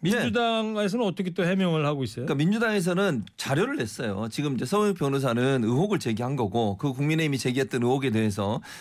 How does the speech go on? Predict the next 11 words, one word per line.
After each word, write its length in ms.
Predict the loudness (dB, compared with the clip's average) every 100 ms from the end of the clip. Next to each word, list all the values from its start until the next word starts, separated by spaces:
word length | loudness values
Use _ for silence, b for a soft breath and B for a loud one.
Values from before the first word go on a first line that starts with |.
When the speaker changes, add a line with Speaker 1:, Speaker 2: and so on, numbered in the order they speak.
| -2
Speaker 1:
민주당에서는 760 | 0 2 2 0 0 0 -2 0
이십팔 480 | 0 -2 -4 0 2
일 120 | 2
날, 200 | 0 -2
지난달 440 | -2 0 2 0
이십팔 300 | -2 -2 -2
일 80 | 0
이 100 | 0
씨의 200 | 0 -2
청원휴가 500 | -2 0 2 2 2
내역, 300 | 2 0 0